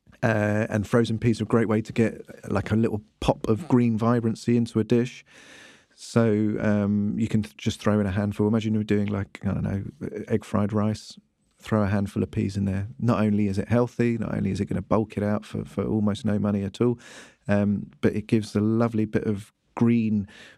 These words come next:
vibrancy to the dish 'cause you do eat with your eyes and, and you wanna see that freshness. And then it has the added advantage of getting you away from garnishes. 'Cause obviously it would be lovely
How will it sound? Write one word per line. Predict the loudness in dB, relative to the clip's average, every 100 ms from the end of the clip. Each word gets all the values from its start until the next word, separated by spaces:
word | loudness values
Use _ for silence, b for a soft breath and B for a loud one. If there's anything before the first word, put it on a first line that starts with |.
| _
vibrancy | 2 2 2 -2 0 -2
to | -2 -4
the |
dish | 0 2 2 -2
'cause | -4
you | 0
do | 0 0
eat | -2
with | -2
your | 0 2
eyes | 0 -2 -2
and, | -2 -2
and | 0
you |
wanna | 0 0
see | 0 0 0
that | -2
freshness. | -4 -4 -2 -6 -6 B B B B -2
And | 0 2
then | 4 4 0 -2 -2
it | -2 -4 -8 _ _ _ -2
has | -2 0
the | 0 2
added | 2 0
advantage | -2 0 -2 -2
of | 0
getting | 0 2
you | 2 2
away | 2 0
from | 0 -2
garnishes. | 0 0 0 -4 -8 -8 -14 _ _ _ _ _ 0
'Cause | 2
obviously | 2 0 -2 -2 -2 -4 -10 -2
it | -2
would | 0
be | 0
lovely | 0 0 -2 -4